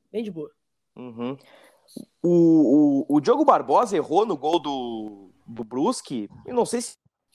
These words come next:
Speaker 2: fica muito tempo analisando esse jogo, acho que não tem muito o que analisar, né? Acho que a gente já pode dar um próximo passo, mas eu sempre preparo aqui tópicos do jogo, ah, porque o assunto Diogo Barbosa volta, né?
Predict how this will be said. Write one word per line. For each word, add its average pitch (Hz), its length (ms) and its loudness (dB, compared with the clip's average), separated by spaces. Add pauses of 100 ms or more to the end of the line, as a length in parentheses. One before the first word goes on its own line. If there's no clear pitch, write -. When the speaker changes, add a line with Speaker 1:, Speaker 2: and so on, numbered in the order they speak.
(220)
Speaker 2:
fica 208 220 -4
muito 180 240 -4
tempo - 220 0
analisando 165 440 0
esse 156 120 -18
jogo, 175 240 -2
acho 165 100 -6
que - 60 -16
não 170 80 -10
tem 180 120 -2
muito 185 180 -8
o - 20 -20
que 202 80 -2
analisar, 170 480 0
né? 160 100 -6
Acho 160 140 -8
que 151 60 -14
a - 20 -12
gente 147 80 -6
já 156 80 2
pode 165 240 2
dar 160 80 0
um 156 60 -4
próximo 160 360 2
passo, 156 460 2 (600)
mas 135 640 -8
eu 139 260 -8 (160)
sempre 202 380 -2
preparo 165 400 0
aqui 160 160 -10
tópicos 175 540 -8
do 139 100 -14
jogo, 147 560 -4 (520)
ah, 131 640 -4
porque 180 200 -14
o 262 100 0
assunto 233 320 -4
Diogo 214 200 -6
Barbosa 214 400 -4
volta, 196 340 -4
né? 143 180 -12